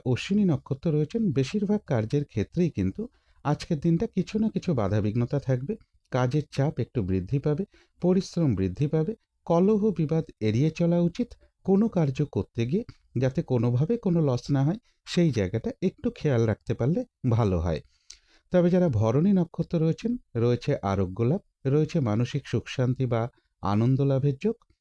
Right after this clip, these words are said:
এবং রয়েছে কিছু অর্থপ্রাপ্তি যোগ বা আয় বৃদ্ধির কোনো পথ প্রশস্ত হবে।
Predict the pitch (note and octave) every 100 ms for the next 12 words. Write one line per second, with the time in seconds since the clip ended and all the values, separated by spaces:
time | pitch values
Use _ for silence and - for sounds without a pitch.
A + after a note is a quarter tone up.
0 | _ - C3 F3 A3+ E3+ C#3 C#3 C3 -
1 | B2+ F#2 F2+ - A#2 C3+ C3+ D#3+ F#3 A#3+
2 | _ - _ - A#2 G#2+ G2 A2+ A#2+ D#3+
3 | A#2+ G2+ E2+ A3 A3+ B2 G#2 G#2 G#3+ -
4 | C#3 A#2 - F#2+ F2